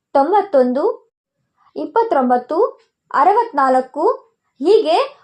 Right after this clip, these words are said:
ಒಟ್ಟು ನಾಲ್ಕು ಕೇಸುಗಳನ್ನ ದಾಖಲಿಸಿದ್ದರು. ಇದಕ್ಕೆ ನ್ಯಾಯಾಧೀಶರು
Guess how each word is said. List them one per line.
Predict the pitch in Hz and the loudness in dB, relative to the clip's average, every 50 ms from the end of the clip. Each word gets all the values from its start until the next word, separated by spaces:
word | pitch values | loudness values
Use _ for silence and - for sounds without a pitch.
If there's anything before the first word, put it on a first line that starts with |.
| - - | -4 0
ಒಟ್ಟು | 302 311 311 - 349 | 0 0 0 0 -2
ನಾಲ್ಕು | 320 311 294 294 359 453 539 539 539 392 392 381 | -2 -2 -2 0 0 0 0 0 0 0 -2 0
ಕೇಸುಗಳನ್ನ | - 359 349 349 - 339 262 294 302 370 508 494 403 349 359 339 240 | 0 -2 -2 -2 -2 -2 0 0 2 2 2 2 2 0 0 -2 -2
ದಾಖಲಿಸಿದ್ದರು. | 294 269 330 403 415 - 381 339 330 - 302 254 226 262 262 254 254 262 254 - - _ _ _ _ _ _ _ _ _ _ _ _ _ _ _ _ _ _ _ _ _ _ | -2 -2 -2 -2 -2 0 -2 -2 -2 -4 -6 -4 0 0 2 2 2 2 0 -4 -8 _ _ _ _ _ _ _ _ _ _ _ _ _ _ _ _ _ _ _ _ _ _
ಇದಕ್ಕೆ | 254 269 240 277 277 277 - 311 294 | -6 -2 0 0 0 0 0 -2 0
ನ್ಯಾಯಾಧೀಶರು | 277 277 254 240 277 311 311 262 311 320 320 - 440 453 349 381 480 539 - - - | 0 0 0 0 2 0 0 0 -4 -6 -2 -2 0 2 2 2 2 2 0 -6 -16